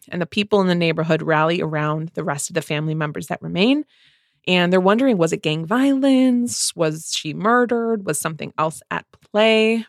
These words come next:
Really nice literary mystery, very much centered on the Black experience in the South Side of Chicago. I love this book. She is writing a sequel.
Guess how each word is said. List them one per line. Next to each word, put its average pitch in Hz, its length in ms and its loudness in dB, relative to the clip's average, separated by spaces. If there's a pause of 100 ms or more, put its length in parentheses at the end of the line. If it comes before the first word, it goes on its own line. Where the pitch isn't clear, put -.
(100)
Really 233 500 2
nice 175 380 0
literary 175 400 2
mystery, 160 460 -2
very 160 380 0
much - 500 -6
centered 156 420 -2
on 151 440 -2
the 156 180 -6
Black 151 300 -2
experience 156 640 -4
in 160 80 -6
the 160 60 -6
South 147 260 -4
Side 151 220 -2
of 160 80 -10
Chicago. 214 680 0 (440)
I - 40 -14
love 147 240 -6
this 196 160 -2
book. 285 320 0 (340)
She - 160 -8
is 160 200 0
writing 165 240 4
a 165 40 -2
sequel. 226 640 2